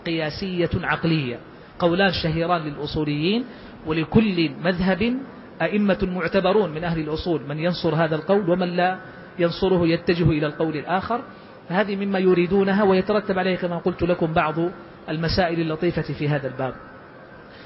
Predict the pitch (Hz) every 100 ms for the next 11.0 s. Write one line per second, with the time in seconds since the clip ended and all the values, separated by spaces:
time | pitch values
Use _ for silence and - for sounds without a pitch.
0 | - - 202 196 214 226 226 240 220 233
1 | 240 240 - - - - - - 190 185
2 | 196 185 208 247 220 220 214 190 202 208
3 | - 170 175 170 175 196 185 170 156 160
4 | 170 180 160 151 165 180 160 180 196 -
5 | - - - - - - 196 202 233 220
6 | - 220 214 190 185 202 220 185 175 196
7 | 214 196 226 151 - - - - - -
8 | 156 151 160 143 170 185 226 226 220 190
9 | 208 190 185 180 196 196 180 175 170 -
10 | 190 196 180 180 165 156 135 156 131